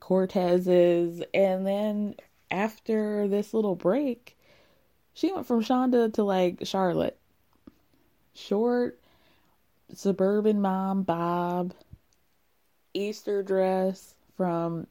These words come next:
T J Maxx, it, planting flowers and watering them with a watering <laughs> can. Like, who is this lady?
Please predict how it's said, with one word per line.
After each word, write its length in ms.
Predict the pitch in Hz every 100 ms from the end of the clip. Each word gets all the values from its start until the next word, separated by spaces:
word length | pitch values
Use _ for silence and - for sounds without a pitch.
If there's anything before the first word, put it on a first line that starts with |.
| -
T 220 | 196 196
J 200 | 185 185
Maxx, 720 | 180 175 180 180 180 - _ _ _ _ _ _ _ _ _ _ _ _ _ _ _
it, 240 | 202 - 180
planting 560 | - 180 190 208 202
flowers 840 | 196 - 180 185 185 190 190 185 165
and 100 | 143
watering 640 | 143 165 185 190 190 185
them 240 | 185 180 180
with 160 | 175
a 80 | 175
watering 600 | 175 175 175 185 196 185
<laughs> 20 |
can. 400 | 175 - - 190 - 254 214 -
Like, 340 | - 185 - - -
who 180 | 262 381
is 160 | 269
this 240 | 294 427 -
lady? 480 | 170 156 - -